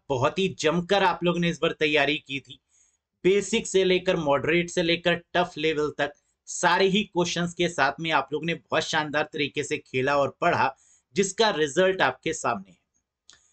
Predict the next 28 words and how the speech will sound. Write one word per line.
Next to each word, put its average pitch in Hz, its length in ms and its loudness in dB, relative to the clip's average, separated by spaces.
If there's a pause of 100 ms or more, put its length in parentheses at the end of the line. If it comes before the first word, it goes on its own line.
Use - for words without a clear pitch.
(560)
"What 190 260 2
is 233 180 2
the 233 100 4 (180)
default 185 600 2 (180)
text 165 320 -4 (120)
alignment 147 600 0 (320)
in 190 200 2
M 165 180 0
S 165 160 -4
Word?" 98 240 -6 (400)
एमएस 190 400 0
वर्ड 185 300 2
में 190 160 0
जो 180 100 2 (160)
टेक्स्ट 165 340 -2
अलाइन 165 320 2
होते 139 320 -2
हैं 127 180 -4 (380)
उनका 185 380 0
by 139 180 2
default 156 480 -2
alignment 143 580 0
क्या 123 160 2
है? 131 160 -2 (460)
तो 170 80 -2
लेफ्ट 151 500 0
अलाइनमेंट 156 540 0
है, 139 100 -8